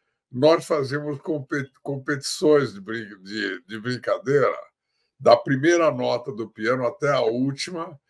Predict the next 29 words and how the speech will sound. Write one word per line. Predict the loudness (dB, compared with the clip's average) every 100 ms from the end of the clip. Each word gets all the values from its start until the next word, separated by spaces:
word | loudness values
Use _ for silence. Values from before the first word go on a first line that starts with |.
| _ -12
são | 0 2 2
oitenta | -2 0 -2 0 -2
e |
oito | -2 -4 -6 -10 -12
pra | 0 6 6
ir, | 6 2 0 0
oitenta | -4 -2 -6 -2
e | -4
oito | -4 -6 -6
pra | -4
voltar, | -4 -4 -2
o | 0 -2
total | -4 -4 -2 0
é | -2
cento | -2 2 2 2 -10
e |
setenta | 0 0 2 -4 -2 -4
e | -6
seis. | -2 -2 -2 -6 -20 _ _ _ _ _ -2
E | 0
nós | 2 4 2 2
fazíamos | 2 2 2 -2 -2 -4 -4
as | -2 -2
cento | 0 0 0
e |
setenta | -6 -6 -6 -10 -8
e | -10
seis | -6 -8 -8
notas | -4 0 0 -2 -16 -16 -20